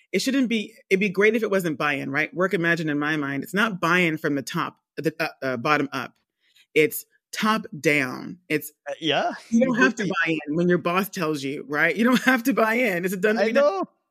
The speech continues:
Speaker 1: you know? So anyways, I mean, it's just, I think to myself,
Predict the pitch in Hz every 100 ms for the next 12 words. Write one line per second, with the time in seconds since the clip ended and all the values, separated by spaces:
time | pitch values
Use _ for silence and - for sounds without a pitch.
0 | - 247 233 269 294 - 208 196 190 254
1 | 240 165 175 190 190 185 214 208 - _
2 | _ - 202 247 240 220 190 185 160 151
3 | -